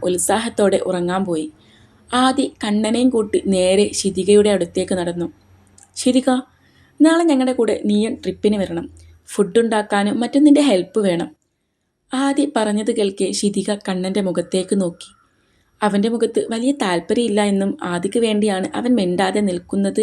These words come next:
എന്ന് അവൾക്ക് മനസ്സിലായി. കൂടുതലൊന്നും പറയാതെ ആദിയോട് സമ്മതം പറഞ്ഞ അവൾ ഉറങ്ങാനായി പോയി. ആദിയും കണ്ണനും അവരുടെ റൂമിലേക്ക് പോയി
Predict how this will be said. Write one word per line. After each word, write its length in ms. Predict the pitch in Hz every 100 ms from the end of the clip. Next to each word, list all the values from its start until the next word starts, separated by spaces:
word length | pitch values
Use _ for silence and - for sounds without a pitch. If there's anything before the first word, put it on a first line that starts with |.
| -
എന്ന് 200 | 180 180
അവൾക്ക് 300 | 180 175 175
മനസ്സിലായി. 560 | 175 170 - 180 165 160 _ _ _ _ _ _ _ -
കൂടുതലൊന്നും 560 | 247 247 262 277 254
പറയാതെ 380 | 254 240 220 214 -
ആദിയോട് 420 | - 175 180 196 202
സമ്മതം 440 | 190 170 180 196
പറഞ്ഞ 260 | 214 196 190
അവൾ 180 | 180 175
ഉറങ്ങാനായി 540 | - 175 170 180 190 175
പോയി. 180 | 170 160 - - - - - - - -
ആദിയും 440 | 254 269 277 285 285
കണ്ണനും 380 | 285 247 233 -
അവരുടെ 320 | 185 180 190
റൂമിലേക്ക് 520 | 196 175 175 175 196 208
പോയി 240 | 185 180